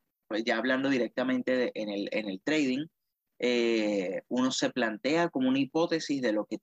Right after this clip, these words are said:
uno quiere que sea la operación, pero uno no sabe el resultado de esa operación o de esa posición que tomaste. Entonces, eh,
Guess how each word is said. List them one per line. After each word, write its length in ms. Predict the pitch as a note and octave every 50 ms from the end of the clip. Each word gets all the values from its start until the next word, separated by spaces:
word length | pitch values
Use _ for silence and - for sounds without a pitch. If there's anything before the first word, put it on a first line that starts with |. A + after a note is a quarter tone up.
| _
uno 300 | - - - C#3+ C#3+ C#3 -
quiere 440 | - D3+ D3+ D#3+ E3 D3+ C#3 C3+ - -
que 160 | A#2+ A2 A2+
sea 340 | A2 - - A2+ A2+ A#2+ C3
la 80 | C#3
operación, 600 | C#3 - D3+ D3+ E3 E3 - E3 D3 C#3+ D#3 F3 - _ _ _ _ _ _ _ -
pero 220 | C3+ C3 F#3 F#3+
uno 140 | C#3 - D#3
no 120 | E3 D#3+
sabe 280 | - - D3+ D3 D3+ D#3
el 80 | D#3 D3+
resultado 640 | D3 D3 - - A2+ A2+ - A#2 A#2 A#2 B2+ C3+
de 100 | C3 B2
esa 140 | A2+ - B2
operación 480 | - - A#2 A2 - - A#2+ - G3 D3+
o 120 | B2 A2+
de 60 | A2+
esa 160 | A2 - B2 -
posición 440 | - C3 A#2 A2+ - - A#2 A2+
que 80 | - B2
tomaste. 400 | - B2 C3 B2+ B2+ - - A2+
Entonces, 500 | A2 A2 A#2+ B2 A#2+ - - D3 E3 E3+ - _ _ - - - - _ _ _ _ -
eh, 600 | B2 B2 A#2+ A#2 A2+ A2+ A2 G#2+ G#2+ G#2+ G#2